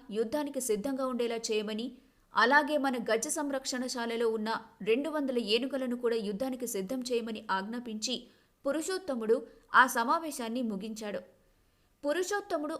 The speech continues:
అలా వెళ్ళిన వెంటనే సేనాధిపతులు, "ఈ అంబిరాజు అడ్డంకి తొలగించేస్తే మన రాజ్యానికి మరొక ఇబ్బంది ఏదీ ఉండదు" అని చెప్పాడు.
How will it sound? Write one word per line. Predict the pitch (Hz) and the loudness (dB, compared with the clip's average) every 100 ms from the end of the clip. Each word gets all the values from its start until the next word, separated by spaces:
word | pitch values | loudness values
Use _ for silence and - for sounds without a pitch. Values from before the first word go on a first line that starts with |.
| - | 0
అలా | 262 240 | 0 0
వెళ్ళిన | 196 202 277 277 | -2 -2 -2 -2
వెంటనే | 233 220 220 247 | -4 -6 -6 -6
సేనాధిపతులు, | 262 - 226 247 269 247 226 226 226 - - _ _ _ - | -6 2 2 2 -2 -4 -4 -2 -2 -4 -12 _ _ _ -10
"ఈ | 214 | -2
అంబిరాజు | 208 220 302 311 254 240 | -2 0 2 2 4 4
అడ్డంకి | 208 269 269 269 | 4 2 0 0
తొలగించేస్తే | 220 226 262 247 226 220 247 269 - - | 0 2 0 0 -2 0 0 -2 -6 -6
మన | 214 214 | -4 0
రాజ్యానికి | 202 233 233 269 240 247 269 - | 2 2 2 -2 -2 -4 -8 -4
మరొక | 214 240 240 | 0 2 2
ఇబ్బంది | 202 208 233 262 254 | 0 0 0 0 0
ఏదీ | 214 226 254 | 4 4 4
ఉండదు" | 240 220 202 - _ - | 0 -4 -6 -10 _ -6
అని | 226 | -4
చెప్పాడు. | 233 208 208 202 | -6 -8 -6 -4